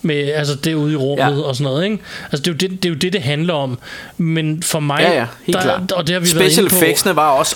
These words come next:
Speaker 2: awesome
Speaker 1: Præcis,
Speaker 2: i den,
Speaker 1: det ser
Speaker 2: altså.
Speaker 1: super fedt ud, men for mig, og det har vi været inde på nogle gange, så skal der lidt mere historie til, før jeg synes, at helheden er fed.
Speaker 2: Mm.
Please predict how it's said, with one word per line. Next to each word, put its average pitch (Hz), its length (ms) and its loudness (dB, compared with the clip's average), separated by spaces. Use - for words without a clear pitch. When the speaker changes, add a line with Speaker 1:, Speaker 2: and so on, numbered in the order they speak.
Speaker 2:
awesome 170 340 2
Speaker 1:
Præcis, 233 440 0
Speaker 2:
i 139 60 2
den, - 80 -4
Speaker 1:
det 196 100 0
ser - 140 2
Speaker 2:
altså. 107 160 -2
Speaker 1:
super 240 340 0
fedt 170 220 -2
ud, 143 140 0
men 139 140 -2
for 160 140 -2
mig, 170 320 0
og 165 100 -2
det 170 80 0
har 170 60 -2
vi 165 140 -2
været 151 100 0
inde 170 120 0
på 165 140 -2
nogle 139 160 0
gange, 180 400 -2
så - 180 -2
skal 185 320 -2
der 170 100 0
lidt 160 440 -2
mere 180 260 0
historie 165 540 -2
til, 151 240 -2
før 143 240 -2
jeg 147 180 -2
synes, 156 400 -2
at 139 100 -2
helheden 147 480 0
er 113 40 -2
fed. 123 260 -6
Speaker 2:
Mm. 135 260 0